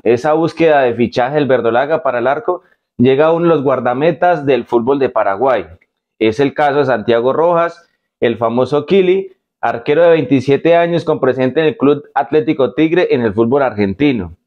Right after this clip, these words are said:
Allí jugó quince partidos en el año dos mil veintitrés. Aparte, ha sido arquero del Club Nacional de Paraguay entre el año dos mil dieciséis y dos mil veintidós y cuenta con un par de presencias en el arco de Para-, de Paraguay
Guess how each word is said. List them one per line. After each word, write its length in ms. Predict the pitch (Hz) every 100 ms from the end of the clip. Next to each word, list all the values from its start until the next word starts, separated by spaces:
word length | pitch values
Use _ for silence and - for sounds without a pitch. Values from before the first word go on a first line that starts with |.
| _ _
Allí 220 | 104 113
jugó 260 | 131 156 170
quince 240 | 175 165
partidos 500 | 165 135 127 147 170
en 60 | 143
el 100 | 123
año 200 | 123 151
dos 80 | 131
mil 200 | 127 143
veintitrés. 720 | 170 170 170 170 180 190 - _ _ _ _ -
Aparte, 580 | 123 151 175 170 170
ha 100 | 139
sido 200 | - 147
arquero 380 | 151 - 156 151 151 - _ _
del 320 | 127 123 120
Club 220 | 123 135 156
Nacional 520 | 143 147 127 123 120
de 80 | 147
Paraguay 500 | 135 120 117 165 175
entre 300 | 147 123 120
el 80 | 117
año 240 | 120 147
dos 100 | 135
mil 200 | 120 123
dieciséis 580 | 127 143 123 113 151 156
y 100 | 135
dos 140 | 120 110
mil 160 | 110
veintidós 560 | 110 139 131 120 143 165
y 120 | 139
cuenta 300 | - 151 156
con 140 | 156 131
un 120 | 127
par 180 | 143 143
de 100 | 151
presencias 720 | 123 120 147 175 170 185 - _ _ _ _
en 120 | 190
el 160 | 208 202
arco 260 | 180 -
de 120 | 185 165
Para-, 260 | 147 135 - _ -
de 160 | 165
Paraguay 560 | 175 175 175 170 165